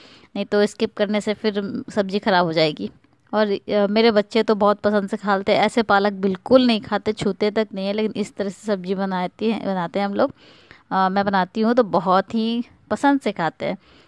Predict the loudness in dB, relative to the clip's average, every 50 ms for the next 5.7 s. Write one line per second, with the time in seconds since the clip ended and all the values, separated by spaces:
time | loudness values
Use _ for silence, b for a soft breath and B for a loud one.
0 | b _ -6 -2 0 0 2 4 4 4 4 4 2 2 2 2 2 2 2 2
1 | 2 4 4 4 4 2 0 0 0 -2 -2 0 0 0 0 0 -2 -2 -2 -2
2 | -2 0 0 0 0 2 2 2 2 2 2 2 4 4 4 4 4 2 0 0
3 | 0 0 0 -2 -2 -2 -4 -4 -2 0 2 2 2 2 0 -2 -2 -2 -2 -4
4 | -4 -4 -2 -2 -2 -2 -2 -2 -2 0 -2 -2 0 -2 0 0 0 0 0 0
5 | -2 -2 -4 -4 -2 -2 -2 -4 -4 -2 0 0 0 0